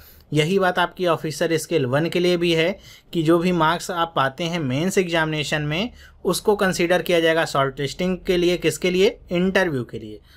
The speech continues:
मतलब इंटरव्यू में आप शॉर्ट लिस्ट होते हैं कि नहीं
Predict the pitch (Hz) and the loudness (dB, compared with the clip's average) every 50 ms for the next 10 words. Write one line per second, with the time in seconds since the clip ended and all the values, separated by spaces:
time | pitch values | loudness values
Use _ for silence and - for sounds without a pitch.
0 | - - - 135 123 160 151 151 151 147 143 170 170 170 170 170 170 165 165 165 | -20 -12 -12 -6 -4 -2 -2 0 -2 0 2 2 4 4 4 2 2 2 0 0
1 | 160 - 160 151 147 151 165 165 151 - - 143 139 143 160 170 175 170 - 160 | 0 0 -2 -2 -2 -2 -4 -4 -4 -4 -4 -4 -4 -2 0 0 0 0 0 -2
2 | 151 147 156 190 247 | 0 0 0 -2 -2